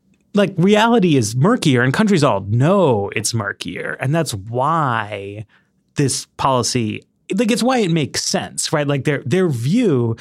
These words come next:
is that if word gets back to Honduras that, like, the evil monster Donald Trump is separating <laughs> children from their mothers and it's a horrible disaster, that, like, then people won't come, right?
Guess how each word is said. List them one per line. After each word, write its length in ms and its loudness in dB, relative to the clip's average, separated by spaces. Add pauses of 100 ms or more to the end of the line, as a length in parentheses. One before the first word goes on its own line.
(140)
is 120 -2
that 100 2
if 140 -2
word 360 0
gets 200 -2
back 580 -8 (220)
to 180 -2
Honduras 800 -6 (300)
that, 180 -2
like, 360 -4 (640)
the 140 -8 (100)
evil 280 0
monster 480 -4
Donald 320 -8
Trump 360 -8 (240)
is 160 -10
separating 520 -6
<laughs> 0 -
children 440 -6
from 200 -8
their 100 -12
mothers 540 -4 (240)
and 140 -6
it's 180 -10
a 100 -12
horrible 540 -6
disaster, 760 -8
that, 200 -6
like, 160 -6
then 200 -4
people 280 -4
won't 260 -8 (240)
come, 380 -8 (280)
right? 300 -6